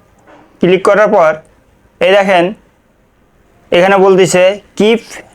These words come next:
নাইন পয়েন্ট নাইন ফাইভ এমবি of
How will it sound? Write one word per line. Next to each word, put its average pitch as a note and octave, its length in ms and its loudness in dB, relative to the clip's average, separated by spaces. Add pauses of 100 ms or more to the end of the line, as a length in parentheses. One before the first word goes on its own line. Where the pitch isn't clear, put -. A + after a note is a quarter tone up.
(200)
নাইন F3+ 180 0 (200)
পয়েন্ট F3+ 300 0 (120)
নাইন F3+ 160 0 (140)
ফাইভ F3+ 260 0 (300)
এমবি F3 320 2 (1040)
of E3+ 80 2